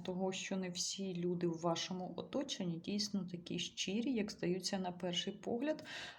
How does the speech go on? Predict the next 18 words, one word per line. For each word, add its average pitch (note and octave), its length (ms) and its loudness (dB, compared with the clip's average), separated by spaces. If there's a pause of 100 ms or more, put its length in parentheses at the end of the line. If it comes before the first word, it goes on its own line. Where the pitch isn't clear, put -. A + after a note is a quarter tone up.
але D#4+ 420 6 (400)
ви A#3 500 4
вирішуєте, F#3+ 600 2
що F#3 220 0
вам F#3 240 2
байдуже. E3+ 500 -2
І - 20 0
в F3+ 140 2
мене F3+ 240 0
тут - 200 -10
є F#3+ 100 0
особливий F#3+ 720 0
аркан, B3+ 440 4
який G3+ 300 6
вам F3+ 240 4
таки F3+ 240 -2
потрапився. G#3+ 960 0
Це F#3+ 380 0